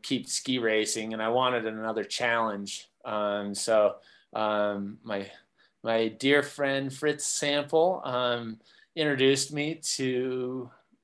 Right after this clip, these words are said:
telemark skiing, and, um, it, that was, that was a fantastic new sport. I mean, obviously, most of,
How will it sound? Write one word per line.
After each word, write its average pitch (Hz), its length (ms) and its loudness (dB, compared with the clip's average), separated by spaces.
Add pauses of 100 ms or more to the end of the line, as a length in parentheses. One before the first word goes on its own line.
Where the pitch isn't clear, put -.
(280)
telemark 160 520 4
skiing, 170 580 -4 (560)
and, 117 640 -2 (160)
um, 117 560 0 (260)
it, 139 280 0
that 139 160 8
was, - 440 0 (540)
that 117 100 0
was 117 260 0
a 127 80 -8
fantastic 120 880 0
new 131 200 2
sport. 135 520 4
I 131 60 -8
mean, 123 240 -8 (400)
obviously, 127 1080 4 (340)
most 135 640 2
of, 120 340 0